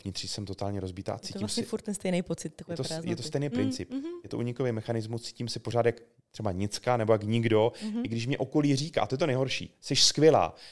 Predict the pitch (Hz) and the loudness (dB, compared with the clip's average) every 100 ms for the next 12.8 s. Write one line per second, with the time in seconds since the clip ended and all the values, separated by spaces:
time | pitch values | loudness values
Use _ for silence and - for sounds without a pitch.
0 | - - 120 120 - 98 117 175 196 220 | -18 -6 -2 0 0 0 6 6 6 0
1 | 202 139 - - _ _ _ _ _ _ | -4 -6 -8 -10 _ _ _ _ _ _
2 | _ _ _ - 98 117 - 131 139 135 | _ _ _ -12 -2 2 2 4 6 6
3 | 131 123 - 135 117 92 98 - 110 123 | 4 0 -2 -2 0 2 2 2 -2 0
4 | 165 170 117 95 - - - 113 90 90 | -2 -2 -4 -4 -6 -6 -6 -6 -8 -6
5 | - - - - - 117 117 107 - 113 | -6 -8 -14 -18 -6 -2 0 -2 -2 -4
6 | 92 - - _ _ _ - 95 113 - | -4 -8 -10 _ _ _ -8 -2 -2 -2
7 | 120 - 117 113 110 110 98 85 80 - | -4 -2 0 0 0 -4 -4 -6 -6 -16
8 | _ 175 _ _ _ _ _ _ _ - | _ -20 _ _ _ _ _ _ _ -14
9 | 104 113 113 117 - - 120 131 123 117 | -6 -4 2 0 0 -12 -10 -8 -8 -8
10 | 117 117 123 120 120 117 113 - 113 110 | -6 0 0 0 -2 -2 -4 -8 -8 -6
11 | 110 _ _ - 101 90 - _ _ _ | -8 _ _ -10 -8 -8 -12 _ _ _
12 | - 104 90 101 120 123 127 | -8 -6 -2 0 0 0 -4